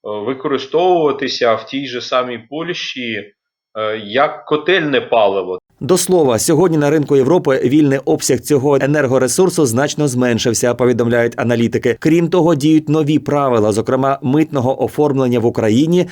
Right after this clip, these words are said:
Speaker 2: які вимагають чіткої сертифікації країни походження палива, для того, аби уникнути закупівлі російського газу, зокрема й через посередників. Щодо подальшої ситуації з ціноутворенням, експерт каже наступне.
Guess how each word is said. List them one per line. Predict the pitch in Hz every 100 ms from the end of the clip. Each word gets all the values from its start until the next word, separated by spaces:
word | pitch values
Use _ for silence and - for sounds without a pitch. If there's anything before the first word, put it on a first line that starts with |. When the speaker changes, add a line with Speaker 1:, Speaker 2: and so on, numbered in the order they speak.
| -
Speaker 2:
які | 127 123 127
вимагають | 117 120 113 135 127
чіткої | - - - 165 123
сертифікації | - - 139 117 139 135 - 127
країни | 120 127 131 135 135
походження | 151 - 175 120 104 107
палива, | 139 123 104 95 -
для | 123 143
того, | 190 170 170
аби | 147 147
уникнути | - 175 165 151 180 180
закупівлі | 160 156 143 156 156
російського | 160 160 135 127 180 180
газу, | 131 120 117 123
зокрема | 113 117 120 143
й | 160
через | - 127 139
посередників. | 147 135 147 107 101 98 110 101
Щодо | - 165 175
подальшої | 180 156 131 - 120
ситуації | 135 131 135 123 127
з | 120
ціноутворенням, | - - 135 131 123 127 151 185 185 185 175
експерт | 127 - 156 165 -
каже | 127 127 143
наступне. | 165 - 113 101 110 107